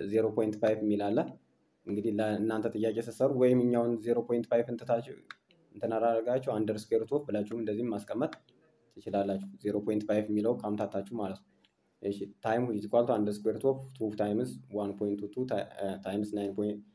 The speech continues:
ሶሪ፣ ሲካፈል ለዘጠኝ ነጥብ ስምንት ስታደርጉ ዜሮ ነጥብ አራት ዘጠኝ ሜትር፣ ሶሪ፣ ሰከንድ፣ ዜሮ ፖይንት ፎር ናይን ናይን ሰከንድ ታገኛላችሁ ማለት ነው። ከዛ ቢኤክስ ማለት ምን ማለት ነው? ኤክስ ፋይናል ዲቫይድድ ባይ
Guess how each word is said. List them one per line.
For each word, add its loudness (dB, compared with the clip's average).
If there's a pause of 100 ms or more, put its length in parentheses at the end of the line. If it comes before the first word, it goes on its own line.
(160)
ሶሪ፣ 2
ሲካፈል 0
ለዘጠኝ 0
ነጥብ 0
ስምንት -2
ስታደርጉ -2 (640)
ዜሮ -2
ነጥብ -4 (320)
አራት -6
ዘጠኝ -4 (180)
ሜትር፣ -4 (840)
ሶሪ፣ -2
ሰከንድ፣ -4
ዜሮ 2
ፖይንት 4 (720)
ፎር 4
ናይን 0
ናይን 0
ሰከንድ -8
ታገኛላችሁ -12
ማለት -4
ነው። -20 (420)
ከዛ -2 (120)
ቢኤክስ -2
ማለት 2 (200)
ምን -2
ማለት 0
ነው? -16 (340)
ኤክስ -2
ፋይናል 2
ዲቫይድድ 2
ባይ 2